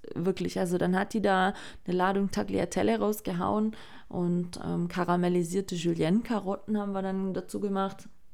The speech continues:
Und im Nachgang habe ich, im Nachtisch habe ich einen minzigen Himbeerkuchen gebacken.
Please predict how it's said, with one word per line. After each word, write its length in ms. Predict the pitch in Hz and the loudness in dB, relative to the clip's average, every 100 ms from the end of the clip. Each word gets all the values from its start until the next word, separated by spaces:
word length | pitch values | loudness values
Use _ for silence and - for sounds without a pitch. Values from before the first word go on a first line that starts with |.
| - - - - - - - | -16 -18 -16 -16 -14 -14 -8
Und 300 | 190 180 180 | -2 -2 0
im 120 | 170 | 0
Nachgang 560 | 160 - - - 202 196 | 0 -2 -2 0 2 2
habe 160 | 175 | 0
ich, 260 | 185 196 - | 0 0 0
im 80 | 180 | 0
Nachtisch 460 | 170 - 220 214 - - - - - | 0 0 0 0 -6 -12 -14 -14 -8
habe 280 | - 175 170 | 0 4 6
ich 400 | 120 190 - - - | 4 0 -2 -6 -4
einen 1040 | 160 165 165 165 165 165 160 156 156 156 160 - - - - | -2 0 2 2 0 0 0 -2 -2 -2 -6 -12 -16 -18 -8
minzigen 640 | 202 226 254 - 214 196 196 | -2 0 0 -4 -2 2 2
Himbeerkuchen 800 | 185 233 202 175 - 185 - 175 | 2 2 2 0 -4 -6 -4 -2
gebacken. 680 | 170 165 165 - 220 254 | -2 -2 -6 -4 -2 -2